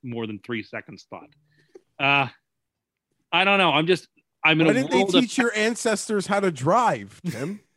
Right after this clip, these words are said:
Speaker 1: <laughs> I am in some technological anxiety every day when I have to click that "No Tomorrow" button, hoping that tomorrow won't be the day it forces me to do it.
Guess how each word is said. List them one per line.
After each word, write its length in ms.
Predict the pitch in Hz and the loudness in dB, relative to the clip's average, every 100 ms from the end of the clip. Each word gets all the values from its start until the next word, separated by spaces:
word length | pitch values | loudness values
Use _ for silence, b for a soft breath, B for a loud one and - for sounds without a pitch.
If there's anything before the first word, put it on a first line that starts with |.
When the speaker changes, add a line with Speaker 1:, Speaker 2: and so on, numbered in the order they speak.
| _ _ _ _ _ | _ _ _ _ _
Speaker 1:
<laughs> 1040 | - 906 988 960 - _ _ - _ - - | -20 -20 -18 -16 -16 _ _ -20 _ -8 -2
I 80 | 180 | 2
am 240 | 170 170 165 | 2 0 -2
in 380 | 156 156 151 - _ _ _ | -2 -2 -6 -10 _ _ _
some 720 | - 156 143 139 139 139 131 _ _ _ _ _ _ | -8 -2 0 2 0 -2 -6 _ _ _ _ _ _
technological 1120 | - 185 185 160 147 160 139 147 - 135 117 - _ - | -6 -4 -2 0 2 0 -2 -6 -4 -4 -6 -12 _ -2
anxiety 840 | 139 139 123 131 127 117 107 107 110 | 0 2 0 0 2 2 0 -2 -4
every 240 | 110 117 | -4 -4
day 300 | 117 107 87 | -2 -2 -4
when 120 | 101 104 | -10 -10
I 100 | 104 | -8
have 180 | 113 | -8
to 80 | - | -10
click 180 | - 127 - | -12 -10 -6
that 180 | 113 117 | -6 -6
"No 160 | 117 | -8
Tomorrow" 400 | 110 117 113 113 | -6 -8 -6 -6
button, 320 | 101 92 - - | -8 -14 -18 -12
hoping 300 | 123 120 117 | -10 -8 -8
that 140 | 110 - | -10 -12
tomorrow 400 | 131 120 123 120 | -14 -8 -6 -4
won't 180 | 117 117 | -6 -8
be 60 | |
the 100 | 120 | -8
day 160 | 113 117 | -2 -2
it 60 | 113 _ | -2 _
forces 380 | 131 131 - 110 | -8 -6 -8 -8
me 100 | 113 | -8
to 80 | 101 | -8
do 200 | 98 | -10
it. 60 | 110 | -12